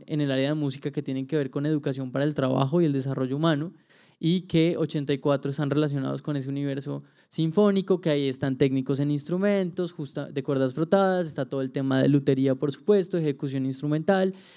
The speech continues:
y, eh, todo el tema, pues, de interpretación también. Entonces, como pueden ver, espacios de formación hay muchísimos en Colombia.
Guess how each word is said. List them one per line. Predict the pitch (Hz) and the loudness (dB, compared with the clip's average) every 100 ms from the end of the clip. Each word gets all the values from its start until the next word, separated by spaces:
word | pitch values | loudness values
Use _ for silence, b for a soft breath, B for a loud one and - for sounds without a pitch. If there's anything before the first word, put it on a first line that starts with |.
| B - | B 0
y, | 160 170 | 2 2
eh, | 147 143 131 143 | 2 0 0 2
todo | 139 | 2
el | 131 | 2
tema, | 139 135 139 - | 0 -2 -4 -4
pues, | 147 135 | -4 -2
de | |
interpretación | 135 131 127 131 127 131 131 127 | -2 -2 -2 -4 -2 -4 -4 -4
también. | 135 135 | -2 -2
Entonces, | 156 147 139 - b - | -2 -2 -2 -6 b -4
como | 151 143 | -2 2
pueden | 165 185 | 2 4
ver, | 196 220 - | 4 2 0
espacios | 143 - 160 180 | 0 4 4 6
de | 185 | 2
formación | 156 147 139 143 156 | 2 2 2 0 0
hay | |
muchísimos | 160 147 165 151 160 147 | -2 -4 -4 -2 -2 -2
en | 139 | -4
Colombia. | 151 190 165 131 | 0 2 2 -2